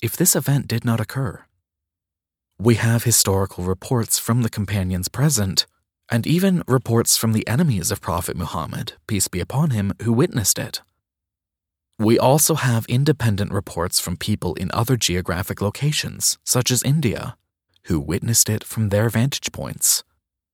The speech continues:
How did the Holy Quran know fourteen hundred plus years ago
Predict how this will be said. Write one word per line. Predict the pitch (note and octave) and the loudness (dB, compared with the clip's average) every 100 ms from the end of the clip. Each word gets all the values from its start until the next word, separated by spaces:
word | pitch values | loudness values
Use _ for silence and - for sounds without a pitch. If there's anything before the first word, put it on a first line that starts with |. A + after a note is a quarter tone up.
| _ _ _ _ _ _ | _ _ _ _ _ _
How | - E3 | 2 2
did | A3 G#3 | 4 2
the | D3+ | 2
Holy | D#3+ C#3+ | 4 2
Quran | - A#2+ A2 A2 G#2+ F#2 | 0 0 2 4 2 2
know | C3+ A2 C#2+ C2 - | 2 2 -2 -6 -10
fourteen | - D3 D#3+ E3 | -2 0 2 2
hundred | C3 B2 A2 - | 4 4 2 2
plus | G#2 G2 - | 0 0 0
years | F#2+ - | 0 -2
ago | E2 C#3+ A#2+ F#2+ | 0 0 2 0